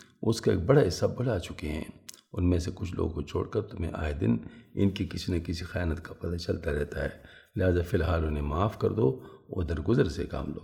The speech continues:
یعنی اس قسم کی شرارتیں تو ان کی پرانی عادت ہے، لیکن آپ کو فی الحال سارے بنی اسرائیل کو کوئی اجتماعی سزا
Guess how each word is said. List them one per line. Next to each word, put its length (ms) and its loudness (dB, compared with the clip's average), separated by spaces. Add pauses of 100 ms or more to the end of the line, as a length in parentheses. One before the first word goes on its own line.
یعنی 240 2
اس 120 2
قسم 260 0
کی 80 -6
شرارتیں 440 -2
تو 140 -4
ان 100 2
کی 80 -4
پرانی 380 4
عادت 300 2
ہے، 160 0 (720)
لیکن 220 4
آپ 180 8
کو 60 6
فی 160 2
الحال 200 6
سارے 260 6
بنی 160 2
اسرائیل 340 2
کو 120 -8
کوئی 180 -4
اجتماعی 400 0
سزا 260 0